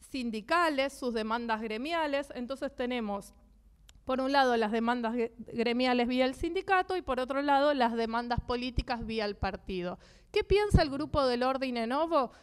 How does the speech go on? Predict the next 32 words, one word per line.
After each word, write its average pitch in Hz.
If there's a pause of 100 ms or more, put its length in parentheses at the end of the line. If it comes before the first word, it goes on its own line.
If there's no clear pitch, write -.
(240)
Que 311
es 381
necesario, 262
además 262
de 240
los 240
sindicatos 262
y 233
del 226
partido, 285
una 302
experiencia 349
directa 269
de 233
democracia. 190 (340)
Que 381
estos 427
futuros, 269 (500)
eh, 220
proletarios 226
que 226
van 262
a, 254 (340)
eh, 214
protagonizar 233
esta 240
sociedad 247
sin 247
clase 277
y 277
sin 247
mercado, 269